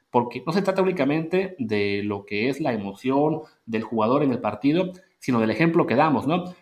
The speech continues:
Nos parece muy, muy poco problemático que un jugador de N F L se burle del rival, pero no nos damos cuenta de que ese jugador luego lo imitan, eh, miles de niños en el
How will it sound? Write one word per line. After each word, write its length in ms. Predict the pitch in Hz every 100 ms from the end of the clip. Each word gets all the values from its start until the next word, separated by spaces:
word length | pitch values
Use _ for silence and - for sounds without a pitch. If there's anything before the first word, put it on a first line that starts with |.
| _
Nos 160 | - 110
parece 400 | - 147 156 165
muy, 320 | 147 160 151 151 143
muy 720 | 143 131 156 156 139 123 113 110
poco 220 | 139 143
problemático 520 | 135 123 139 - -
que 80 | 117
un 80 | 127
jugador 240 | 147 139
de 60 | 135
N 60 |
F 140 | 127 147
L 260 | 156 165 - _
se 160 | - 107
burle 260 | 131 -
del 160 | 143 117
rival, 500 | 113 127 165 180 -
pero 160 | - 113
no 80 | 135
nos 140 | 160
damos 180 | 151 147
cuenta 460 | - 156 156 175 175 - _
de 160 | - -
que 80 | 127
ese 160 | 160
jugador 400 | 139 120 135 -
luego 240 | 127 139 151
lo 100 | 117
imitan, 480 | 117 135 151 156 - _ -
eh, 220 | 101 98
miles 400 | 117 156 170 123
de 80 | 117
niños 480 | 147 165 165 160 -
en 160 | 110
el 360 | 104 98 98 98